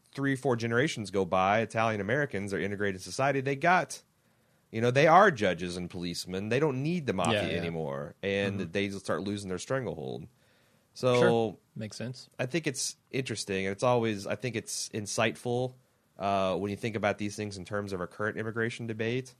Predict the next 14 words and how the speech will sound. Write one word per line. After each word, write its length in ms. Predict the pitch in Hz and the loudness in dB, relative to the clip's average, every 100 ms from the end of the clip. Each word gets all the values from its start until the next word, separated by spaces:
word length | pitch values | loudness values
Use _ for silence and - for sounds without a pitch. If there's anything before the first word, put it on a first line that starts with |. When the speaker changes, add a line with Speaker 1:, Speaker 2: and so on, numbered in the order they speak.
| _ _ _ _ | _ _ _ _
Speaker 2:
Yeah, 260 | 123 123 110 | 4 8 8
yeah, 260 | 104 101 | 6 4
Speaker 1:
Like, 100 | 101 | 2
Speaker 2:
yeah. 120 | 101 107 | -2 -2
Speaker 1:
you 80 | |
know, 420 | 110 104 101 101 - | 0 2 2 -2 -4
it, 60 | 98 | -4
it, 380 | 85 95 110 117 | 0 -2 0 -2
it's 280 | 113 - | -2 -6
fascinating 720 | - 151 160 165 123 107 101 101 | -2 2 2 2 0 0 0 -4
in 200 | 98 87 | -4 -6
the 320 | 95 92 87 _ _ _ _ - | -4 -4 -8 _ _ _ _ -8
last 460 | 104 110 113 120 | 2 6 6 4
hundred, 680 | - 107 101 98 95 95 | -4 -4 0 0 0 -6